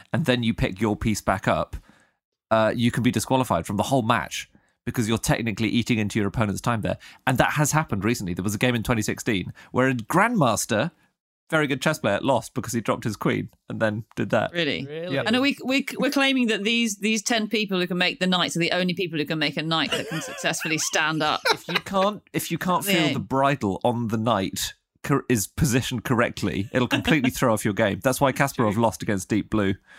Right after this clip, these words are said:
Speaker 1: So there was a slight discrepancy in the reins.
Speaker 2: I want to see the chess grandmaster's rant when he, like, sort of a tennis player with a broken racket, when he seizes a knight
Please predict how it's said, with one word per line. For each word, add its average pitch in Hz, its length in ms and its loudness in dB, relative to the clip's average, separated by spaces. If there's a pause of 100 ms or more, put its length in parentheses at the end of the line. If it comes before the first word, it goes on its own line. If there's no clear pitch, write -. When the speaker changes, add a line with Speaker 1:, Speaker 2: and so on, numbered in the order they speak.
(140)
Speaker 1:
So 262 540 2
there - 40 2
was 247 220 -6
a - 40 -10
slight - 480 2 (240)
discrepancy 127 500 -2
in 104 80 -2
the 107 80 0
reins. 104 520 0 (600)
Speaker 2:
I 233 160 2
want 339 220 0
to 349 60 0
see 285 220 2
the 233 160 0
chess 233 480 0
grandmaster's 190 800 0
rant 180 600 0
when 185 180 2
he, 220 140 2
like, 220 180 2
sort 269 180 2
of 247 60 2
a - 20 -8
tennis 247 360 0
player 165 240 0
with 170 100 0
a 170 40 -10
broken 175 380 2
racket, 196 300 2
when 202 120 2
he 254 100 2
seizes 277 580 2
a 208 80 2
knight 202 440 0